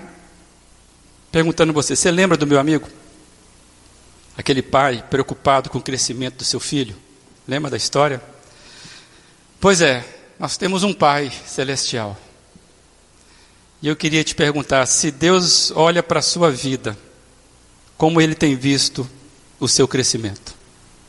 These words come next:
Se Deus estiver olhando para a sua vida agora, o que ele diria sobre o seu crescimento? Qual que é o assunto lá entre os anjos?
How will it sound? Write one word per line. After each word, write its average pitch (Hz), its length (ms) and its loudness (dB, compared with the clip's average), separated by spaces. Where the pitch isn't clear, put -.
Se - 160 -4
Deus 202 240 2
estiver 185 280 2
olhando 175 300 2
para 175 120 0
a - 20 2
sua 180 180 0
vida 175 280 -2
agora, 139 380 2
o 135 60 -4
que - 140 -6
ele 175 160 0
diria 139 400 0
sobre 127 280 0
o - 20 0
seu 123 200 0
crescimento? - 800 -6
Qual 175 140 2
que 180 100 -4
é 190 40 4
o 185 80 4
assunto 160 440 -2
lá 139 140 0
entre 139 180 -6
os 123 120 -4
anjos? 104 540 -6